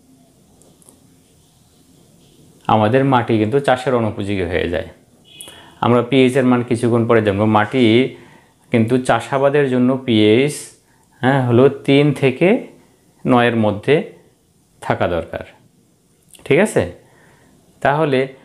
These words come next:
আমার যদি অ্যাসিডিটি বেড়ে যায়, তিনের নিচে চলে আসে, তাহলে কিন্তু আমাদের চাষের অ-, অনুপযোগী হয়ে যাবে জমি।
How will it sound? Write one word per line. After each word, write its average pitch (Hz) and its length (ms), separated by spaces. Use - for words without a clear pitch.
আমার 131 300
যদি 156 280
অ্যাসিডিটি 143 480
বেড়ে 131 320
যায়, 131 160
তিনের 127 320
নিচে 127 320
চলে 113 300
আসে, 123 300
তাহলে 107 320
কিন্তু 98 260
আমাদের 92 400
চাষের 101 340
অ-, 90 120
অনুপযোগী 104 680
হয়ে 87 200
যাবে 87 220
জমি। 85 320